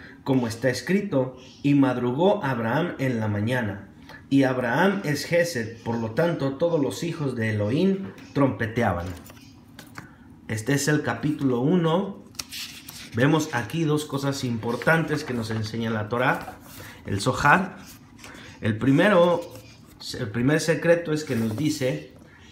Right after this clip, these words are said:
que co-, que quien con Dios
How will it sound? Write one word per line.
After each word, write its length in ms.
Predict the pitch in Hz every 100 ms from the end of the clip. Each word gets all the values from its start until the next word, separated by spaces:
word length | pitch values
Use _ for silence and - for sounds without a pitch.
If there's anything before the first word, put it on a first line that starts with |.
| -
que 200 | 147 143
co-, 440 | 143 143 - - - - - - - -
que 500 | 147 143 135 - - - -
quien 420 | - 156 151 147 -
con 640 | 147 143 143 143 139 - - - - - -
Dios 680 | 123 143 220 - - - -